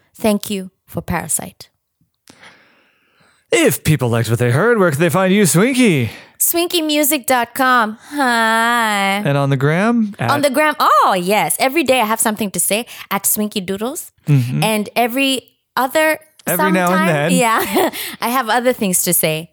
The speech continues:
Speaker 1: at Swinky Music.
Speaker 2: So Swinky Doodles is for the drawings you draw every day, and
Speaker 1: Mm-hmm.
Speaker 2: Swinky Music is for you, your life, your art, your
Speaker 1: Yes.
Speaker 2: work.
Speaker 1: Mm-hmm.
Speaker 2: Um,
Speaker 1: And how, what about you? Ah, ping.
Speaker 2: What about me?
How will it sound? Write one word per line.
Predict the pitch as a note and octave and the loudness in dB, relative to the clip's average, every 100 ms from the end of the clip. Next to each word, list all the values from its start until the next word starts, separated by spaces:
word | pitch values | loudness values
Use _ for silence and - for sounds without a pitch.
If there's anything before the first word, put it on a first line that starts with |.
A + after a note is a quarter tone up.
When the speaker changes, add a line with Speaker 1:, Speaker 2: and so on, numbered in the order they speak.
| _ | _
Speaker 1:
at | F#3 | -6
Swinky | - G3 F3 F#3 | -4 -4 -4 -4
Music. | E3 D#3 - - - | -4 -6 -8 -12 0
Speaker 2:
So | A3+ | 2
Swinky | F#3 F#3+ D3+ | 2 2 2
Doodles | D3 C#3 B2 | 2 2 0
is | A#2+ | -2
for | - B2+ | 0 0
the | A#2 | 0
drawings | B2+ B2+ B2+ | 0 0 0
you | B2 | 0
draw | B2 A#2 | 0 0
every | A#2 A#2+ | 0 0
day, | A#2+ A2+ | 0 2
and | A#2 | 2
Speaker 1:
Mm-hmm. | G#3+ | 2
Speaker 2:
Swinky | D3+ C#3 | 0 2
Music | C3+ A#2+ A#2 | 2 2 0
is | A#2 | -2
for | - | 0
you, | B2+ A#2+ A#2+ | 0 2 2
your | A#2 A#2 | 2 2
life, | A2+ A2+ - | 0 -2 -2
your | A#2+ | -2
art, | A2+ A2+ A2+ - | -2 -2 -4 -2
your | B2 | 0
Speaker 1:
Yes. | A#2 A#2 | 2 0
Speaker 2:
work. | A2+ - - _ | -2 -6 -10 _
Speaker 1:
Mm-hmm. | G#3+ F#3+ F#3 F#3 _ _ _ _ - | -8 -6 -8 -12 _ _ _ _ -8
Speaker 2:
Um, | B2 G#2+ G#2+ A2 | -4 -4 -2 -2
Speaker 1:
And | D4+ | 0
how, | D4+ | 0
what | G4+ B4 | 0 0
about | A#4 G#4 | 0 0
you? | D4+ A4+ A#3 - C#4 - | 2 2 2 -6 -12 -6
Ah, | C#4+ C4+ - | -6 -6 -8
ping. | - C#4 B3 A#3+ C4+ | -6 -4 -4 -6 -2
Speaker 2:
What | C#3 D3 | 0 0
about | D3 F3+ C4 | 0 -2 -2
me? | F3 G#2+ | -2 -2